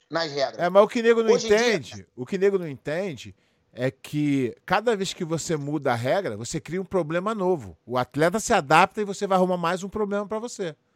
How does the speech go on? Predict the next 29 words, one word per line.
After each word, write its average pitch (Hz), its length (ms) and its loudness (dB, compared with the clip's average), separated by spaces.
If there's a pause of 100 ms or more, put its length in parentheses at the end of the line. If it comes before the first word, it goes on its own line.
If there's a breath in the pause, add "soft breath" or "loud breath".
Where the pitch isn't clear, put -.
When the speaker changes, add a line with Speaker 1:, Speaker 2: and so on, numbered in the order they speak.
(1000)
Speaker 1:
É 240 340 -2
isso. 135 360 -16 (320)
Com 175 180 -6
certeza. 190 800 -4 (500)
Speaker 2:
Aí 139 180 2
Speaker 1:
Com - 20 6
Speaker 2:
é, 156 140 6
aí 156 260 6
é 185 60 8
Speaker 1:
certeza. - 0 -
Speaker 2:
complicado, 214 720 2
que 202 140 -2 (140)
toda 240 340 0
hora. 208 400 2 (100)
Isso, 240 300 -10
isso 240 180 0
é, 262 140 6
isso 226 220 -2
é, 190 120 2 (280 soft breath)
o 165 120 -6
Cabelinho 214 400 2
trabalha 180 360 2
na 170 100 0
arbitragem 147 640 0
mais 185 240 0
de 208 60 -6
vinte 208 320 -6
anos, 185 300 -2
cara. - 140 -20